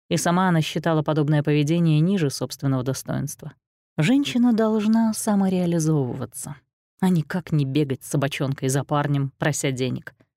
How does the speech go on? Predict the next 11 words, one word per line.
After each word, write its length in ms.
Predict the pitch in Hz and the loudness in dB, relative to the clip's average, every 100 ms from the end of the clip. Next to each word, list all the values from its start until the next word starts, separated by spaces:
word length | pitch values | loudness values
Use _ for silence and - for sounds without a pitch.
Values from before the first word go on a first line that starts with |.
| _ _ _ _ - | _ _ _ _ -4
Вот 220 | 196 285 | 0 0
как 180 | - 294 | -2 0
у 60 | 302 | 2
них 260 | 185 - | 2 0
с 120 | - | -4
Виктором. 500 | 156 143 - 143 143 - _ _ _ _ _ _ _ _ - | -4 -2 -4 -4 -4 -6 _ _ _ _ _ _ _ _ 0
Марина 340 | 170 202 214 | 2 2 2
тогда 220 | 170 156 | 0 2
ехала 360 | 170 190 - 139 | 2 0 -2 -4
после 280 | 147 160 156 | -4 -4 -4
фитнеса, 520 | - 196 165 - | -4 -6 -6 -6